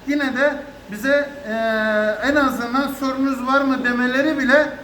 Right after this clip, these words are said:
bizim için büyük bir şeref arkadaşlar. Neden? Şimdi bazen debriyaj setini takarsın, taktıktan sonra arkadaşlar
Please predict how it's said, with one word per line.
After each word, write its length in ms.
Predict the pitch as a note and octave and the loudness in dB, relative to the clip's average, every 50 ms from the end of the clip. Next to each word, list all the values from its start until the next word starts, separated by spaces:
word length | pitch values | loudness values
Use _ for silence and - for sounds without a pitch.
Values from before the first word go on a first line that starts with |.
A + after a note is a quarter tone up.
| - - - | -16 -12 -10
bizim 300 | G3+ A3 B3 D#4 D4+ C#4+ | -8 -6 -4 -2 -2 -2
için 340 | B3+ B3 B3+ D4 D4 C4+ C4+ | -2 -2 -4 -4 -4 -4 -2
büyük 280 | B3+ C4+ D4 C#4+ C4 | -2 -2 -2 -2 -4
bir 40 | B3 | -6
şeref 400 | F#3+ - C4+ C4 C4 C#4 C4+ C4 | -4 -2 0 2 4 4 4 4
arkadaşlar. 640 | A#3 A3+ G#3+ - A3 G#3+ G#3 G3+ F#3+ F#3+ - F#3 D#3+ D3+ E3 E3+ G#3 | 2 0 -2 -2 -2 0 0 0 0 -2 -2 -4 -4 -4 -4 0 2
Neden? 340 | C#4 D4+ D4+ D4+ C#4 A3 - - - - - - - - - - - | 2 4 6 6 4 4 2 -2 -6 -10 -12 -14 -16 -16 -16 -8 -6
Şimdi 400 | - D#4+ E4 E4 D#4 D4+ - - | -4 -2 0 0 0 -2 0 0
bazen 460 | C4 C#4 D#4 E4+ D#4+ C4+ C#4+ C4 B3 B3 B3+ - - - - - - - - - - - | 2 4 4 4 4 4 2 0 0 -2 -4 -8 -10 -12 -14 -14 -14 -14 -14 -14 -8 -4
debriyaj 440 | G3+ A#3 B3 A3+ A#3 C4 D4 D#4+ - | -2 -2 -2 -2 0 0 0 0 0
setini 460 | - - C#4 - - B3+ A#3+ G#3+ - | 0 -2 -2 -2 -2 -2 -2 -2 -2
takarsın, 600 | - A3+ - - D4 D4+ D4 - - C4+ C4 C4 - - - - - - | -2 0 2 6 6 6 4 4 0 -2 -2 -2 -4 -8 -12 -16 -10 -8
taktıktan 580 | G#3 G#3 G#3 - B3 A#3+ - - C#4 D#4 D#4+ | -8 -8 -6 -8 -10 -8 -4 -2 0 0 0
sonra 540 | D4+ D#4 - C4 A#3 G#3 F#3+ G3+ G#3+ A3+ A3+ - - - - - - - - | 0 -2 -2 -2 -2 0 0 0 0 0 -2 -6 -10 -14 -16 -16 -16 -8 -4
arkadaşlar 760 | F3+ G3+ A3+ - - C#4+ C#4 C#4 B3+ A3+ - - - A3+ A#3 | -2 -2 0 0 2 2 2 2 2 0 0 -2 -2 -2 -4